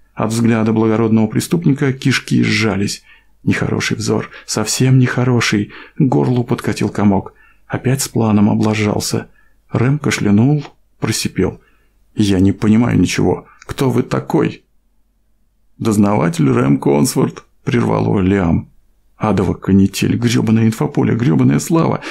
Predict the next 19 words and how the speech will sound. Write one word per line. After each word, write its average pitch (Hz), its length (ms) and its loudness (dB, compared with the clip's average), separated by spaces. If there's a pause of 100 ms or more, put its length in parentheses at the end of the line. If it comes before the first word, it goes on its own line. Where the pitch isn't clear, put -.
(120)
Почему 185 320 2
он 170 100 4
не 156 80 4
затерялся 151 560 0
среди 151 280 0
сотен 151 420 0
и 151 40 0
тысяч 151 380 0
других 147 380 2
скандально 147 560 2
известных 135 460 0
личностей-то? - 760 0 (260)
Каждый 165 300 0
встречный 156 440 0
узнает». 131 440 0 (460)
«Обладатель 139 720 2
инсигнии», 98 760 4
продолжал 110 580 -2
Лиам. 95 440 0